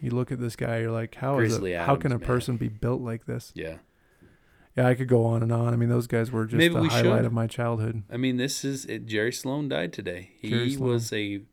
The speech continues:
Speaker 2: and, and it, that's what I loved. Uh, I saw the other day that Karl Malone posted something or something. He said, "Hey, you know,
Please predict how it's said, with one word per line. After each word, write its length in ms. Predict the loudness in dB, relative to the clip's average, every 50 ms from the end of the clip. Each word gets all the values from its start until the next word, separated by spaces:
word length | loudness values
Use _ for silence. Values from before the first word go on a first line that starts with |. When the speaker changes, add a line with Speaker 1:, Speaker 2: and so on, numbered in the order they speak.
| _ _ _ _ _ _ _ _ _ _ _ _ -6
Speaker 2:
and, 160 | -2 0 0 0
and 260 | 2 2 0 0 0
it, 240 | -2 -4 -8 -10 _ _ -14 -8
that's 220 | -6 -4 -4 0 2
what 80 | 2 2
I 40 |
loved. 440 | 2 2 2 2 2 0 -2 -8 -16 _ -8 -6
Uh, 40 |
I 240 | -4 -4 -2 -4 -4
saw 240 | -4 -4 -4 -4 -4
the 100 | -4 -4
other 140 | -6 -4 -4
day 240 | -2 -2 -2 -2 -2
that 140 | -4 -8 -10
Karl 200 | -10 -8 -8 -6
Malone 480 | -6 -6 -6 -6 -6 -6 -8 -8 -10 -12 -16 -20 _ _ _ _ _ _ _ _
posted 480 | -12 -8 -8 -8 -8 -10 -12 -14 -12 -10
something 560 | -8 -8 -6 -8 -8 -8 -8 -6 -6 -6 -8
or 100 | -8 -10
something. 540 | -12 -12 -12 -12 -12 -12 -12 -14 -14 -14 _ _ _ _ _ _ _ _ _ _
He 100 | -12 -10 -6
said, 240 | -2 -2 -2 -2 0
"Hey, 480 | 2 2 2 2 2 0 -4 -8 -16 _ -16
you 120 | -12 -10 -10
know, 220 | -8 -10 -12